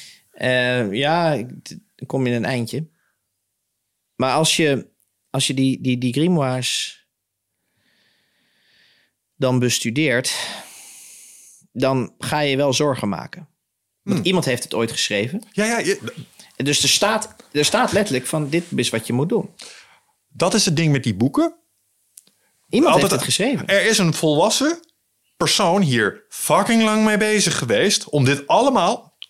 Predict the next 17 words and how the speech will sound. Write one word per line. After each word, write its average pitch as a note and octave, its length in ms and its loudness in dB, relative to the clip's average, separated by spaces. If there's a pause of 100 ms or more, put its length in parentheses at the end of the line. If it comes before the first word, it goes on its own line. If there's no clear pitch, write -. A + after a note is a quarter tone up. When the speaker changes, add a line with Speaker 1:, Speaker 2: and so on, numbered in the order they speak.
(240)
Speaker 2:
met D#3 340 4
de G#3+ 60 6
hand G3 300 4
op E3 100 -4
papier A#3 300 -2
te, C3 180 -2
en D#3+ 160 2
dit F3+ 160 2
verzin D#3 420 2
je A#3+ 100 4
niet C#3+ 160 4
zomaar. C3+ 380 2
Dus C3 120 0
dit F#3 180 -2
is D#3 120 -2
waarschijnlijk E3 640 0
gebaseerd B3 640 0